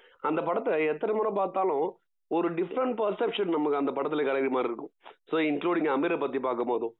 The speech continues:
So, அதை பேஸ் பண்ணி எனக்கு இந்த ட்ரெய்லர் ஸ்டார்ட் ஆனது வந்து பார்க்கும் போது அந்த இடம்லாம் வந்து already கொஞ்சம் நம்ம ச-, தமிழ் சினிமால எக்ஸ்ப்ளோர் பண்ண இடம் மாதிரி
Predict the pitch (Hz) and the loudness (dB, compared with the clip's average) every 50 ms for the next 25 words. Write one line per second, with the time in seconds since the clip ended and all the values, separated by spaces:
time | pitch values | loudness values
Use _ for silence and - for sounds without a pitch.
0 | _ _ _ _ _ _ - 208 190 156 143 160 175 175 175 202 226 226 220 233 | _ _ _ _ _ _ -2 0 2 2 2 2 2 0 0 0 0 -2 -2 -2
1 | 233 208 208 202 175 165 156 156 143 143 - 139 147 147 160 196 214 202 - - | -2 0 2 2 2 2 0 0 0 -2 -2 -2 -2 0 0 0 0 -2 -2 -2
2 | 147 156 170 185 180 175 170 160 160 175 175 160 147 139 139 143 135 135 127 120 | -2 -2 0 0 0 0 0 0 0 0 -2 -2 -2 -2 -2 -2 0 0 -2 0
3 | 113 135 160 190 - _ _ - - - - - - - _ _ _ _ _ - | 0 0 -2 -2 -2 _ _ -20 -20 -20 -20 -20 -20 -20 _ _ _ _ _ -2
4 | - 139 - 143 143 143 139 147 190 226 233 226 220 220 208 190 156 156 180 214 | -2 0 2 2 2 2 2 2 2 2 2 2 2 2 2 2 0 0 0 0
5 | 226 208 196 196 185 160 - 156 165 175 185 196 190 190 180 175 180 180 208 190 | 2 2 2 2 2 2 0 0 0 0 0 0 0 0 0 0 0 0 0 0
6 | 175 170 160 147 - 175 139 156 151 165 185 180 175 180 165 156 156 147 143 131 | 0 0 -2 -2 -4 -4 -4 -2 -2 0 0 0 0 0 0 0 0 2 0 0
7 | 127 - - 170 170 156 151 147 143 143 135 131 139 143 160 170 180 175 | -2 -2 -2 -2 -2 0 0 0 0 0 2 0 0 0 0 0 0 -2